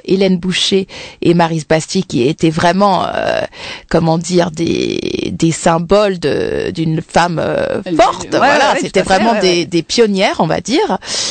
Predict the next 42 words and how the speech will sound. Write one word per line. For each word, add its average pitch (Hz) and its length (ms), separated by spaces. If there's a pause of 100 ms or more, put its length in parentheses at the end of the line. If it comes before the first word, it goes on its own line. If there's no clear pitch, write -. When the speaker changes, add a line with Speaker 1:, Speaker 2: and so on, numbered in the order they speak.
(320)
Speaker 1:
Euh, 175 440 (600)
parmi 226 240
ses 220 200
autres 247 180
coups, 269 200
elle 190 80
a 175 60
quand 220 160
même 220 340
organisé 202 440
un 190 80
lâcher 233 360
de 214 80
ballons 208 340
rouges 226 440
avec 170 240
des 170 100
panneaux 202 300
féministes 180 500
lors 170 140
de 160 60
la 165 120
finale 285 640
de 175 80
la 160 140
Coupe 196 200
de 165 140
foot - 300
en - 100
France. - 400 (720)
Speaker 2:
Ah. 233 200 (200)
Speaker 1:
Elle 160 180
s'est - 280
enchaînée 247 600
à 220 140
un 196 40
réverbère 196 640
à 175 80
Paris 160 340
avec 156 240
d'autres 147 300
femmes. 247 520